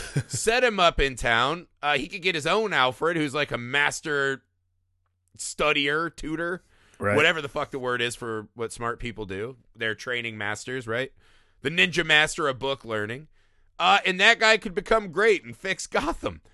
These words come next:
Speaker 2: But instead, he's gonna run around and punch other hurt people, right? And Batman in this movie really,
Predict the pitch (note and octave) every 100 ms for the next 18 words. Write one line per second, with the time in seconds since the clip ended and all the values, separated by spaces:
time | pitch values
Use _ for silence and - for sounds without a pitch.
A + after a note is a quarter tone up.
0 | _ _ _ _ E3+ E3+ D#3 A#3 A3+ F3+
1 | G3+ F3 F3+ F3+ F3+ F3 D#3+ - F3+ E3
2 | F#3 F3 E3+ G3 G#3 C3+ A2 - E2+ F2
3 | G#2 G2 - - _ _ - D3+ D3+ F3+
4 | G3+ G3+ G3 E3+ E3+ - F3 A#3+ E3+ B2
5 | C3 C#3+ D#3 C#3+